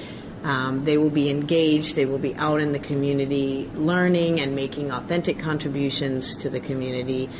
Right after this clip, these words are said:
They will be involved in envisioning the future of their communities and developing measurable indicators of success.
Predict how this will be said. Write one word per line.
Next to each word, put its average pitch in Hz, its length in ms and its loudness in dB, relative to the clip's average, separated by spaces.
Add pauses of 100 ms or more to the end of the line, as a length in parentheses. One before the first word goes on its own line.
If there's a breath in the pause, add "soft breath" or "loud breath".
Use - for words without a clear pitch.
(300 loud breath)
They 180 200 6
will 202 160 8
be 185 180 6
involved 170 540 4
in 160 120 6
envisioning 160 840 4
the 147 60 2
future 190 440 0
of 131 120 0
their 143 160 0
communities 127 720 -2
and 139 140 0
developing 147 640 2
measurable 147 480 0
indicators 147 720 2
of 120 160 -6
success. - 640 -4